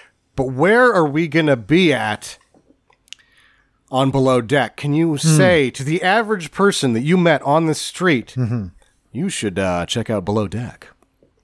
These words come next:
Speaker 1: Would you do that?
Speaker 2: Uh, to the average person I would meet on the street? No, they're not.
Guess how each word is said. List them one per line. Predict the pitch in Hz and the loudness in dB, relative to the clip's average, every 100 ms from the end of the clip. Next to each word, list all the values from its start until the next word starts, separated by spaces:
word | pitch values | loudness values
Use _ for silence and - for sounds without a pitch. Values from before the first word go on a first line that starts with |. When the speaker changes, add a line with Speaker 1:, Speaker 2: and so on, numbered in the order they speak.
| - - - | -20 -16 -4
Speaker 1:
Would | 151 165 | -2 0
you | 185 | -2
do | 175 180 | 0 -2
that? | 160 - - - 131 _ - | -2 -6 -16 -18 -18 _ -4
Speaker 2:
Uh, | 139 123 104 - - - - - _ | -4 -4 -10 -12 -12 -12 -16 -20 _
to | - | -10
the | 135 139 | -6 -4
average | 135 147 151 - | -2 -2 -2 -4
person | - 151 - 170 | -2 -2 0 0
I | 131 | 0
would | 113 110 | -2 -4
meet | 147 | 0
on | 156 | 0
the | 110 | -2
street? | 98 - 127 131 202 - _ _ _ _ _ _ _ _ _ _ - | -6 -6 -4 -2 -2 -6 _ _ _ _ _ _ _ _ _ _ -14
No, | 98 98 101 92 95 92 98 - - | -10 -8 -8 -8 -10 -10 -12 -14 -4
they're | 175 190 | 0 2
not. | 131 104 | 0 -4